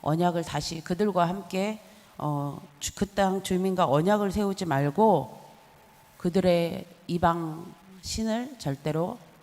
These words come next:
섬기지 말아라 하고 경계하는 그런 장면의 내용이 여기서 나옵니다. 어, 일 절에, 일 절부터 사 절까지 내용을 한번 나누어서 한번 보도록 하겠습니다.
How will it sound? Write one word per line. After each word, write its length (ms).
섬기지 460
말아라 560
하고 380
경계하는 760
그런 220
장면의 680
내용이 580
여기서 400
나옵니다. 600
어, 540
일 180
절에, 560
일 120
절부터 360
사 180
절까지 380
내용을 320
한번 480
나누어서 560
한번 260
보도록 400
하겠습니다. 720